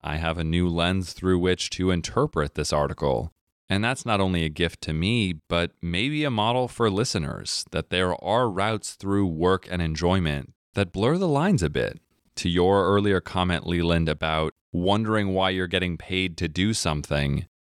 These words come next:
I do think that can be one of the metrics of a really great job. But of course, work being complex, we'll have to come back to it another time. Until then, thank you very much for sharing all that you did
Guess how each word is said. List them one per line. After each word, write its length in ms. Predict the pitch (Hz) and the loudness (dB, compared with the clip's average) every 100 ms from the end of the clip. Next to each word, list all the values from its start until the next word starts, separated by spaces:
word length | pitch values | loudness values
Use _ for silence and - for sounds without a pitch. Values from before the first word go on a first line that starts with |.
| - | -6
I 60 | |
do 160 | 95 127 | -2 0
think 240 | - 156 | 0 -2
that 240 | 127 98 - | 0 -4 -4
can 320 | - 156 147 | -4 -2 0
be 400 | 85 76 73 76 - | 0 -2 -2 -6 -4
one 400 | 85 87 113 147 | -2 2 2 0
of 100 | 90 | 0
the 120 | 82 | 0
metrics 680 | 73 73 - 65 - - - _ | -2 -4 -4 -4 -6 -10 -12 _
of 140 | 87 95 | -4 0
a 60 | |
really 260 | 95 101 101 | 2 2 0
great 300 | 92 101 98 | 0 -2 -2
job. 460 | 85 110 98 50 - _ _ _ | -2 -2 -2 -4 -14 _ _ _
But 100 | 90 | -4
of 120 | 78 | -4
course, 360 | - 87 85 82 | 2 2 2 0
work 340 | 82 92 - | 0 0 0
being 260 | - 90 87 | -2 0 0
complex, 720 | - 87 82 104 101 95 - - _ | 0 -2 -2 -2 -2 -4 -12 -18 _
we'll 140 | 85 | -6
have 200 | 85 90 - | -2 -4 -4
to 80 | |
come 160 | 90 85 | -8 -4
back 200 | 82 80 | -2 -4
to 120 | - | -2
it 80 | 87 | -2
another 320 | 80 78 71 | 0 0 -2
time. 420 | 71 73 69 - 101 _ _ - | -4 -4 -2 -4 -8 _ _ -2
Until 300 | 92 113 113 | 0 2 2
then, 340 | 104 98 95 - _ | 2 2 0 -6 _
thank 260 | 95 92 101 | 0 0 0
you 180 | 131 | 0
very 240 | 117 87 78 | 2 2 2
much 300 | 76 76 - | 0 -4 -6
for 300 | - 78 78 | -4 0 0
sharing 460 | - - 80 82 | 0 0 2 2
all 140 | 82 80 | 2 0
that 100 | 80 | -2
you 140 | 80 | -4
did 380 | 76 85 90 90 | 0 2 0 -2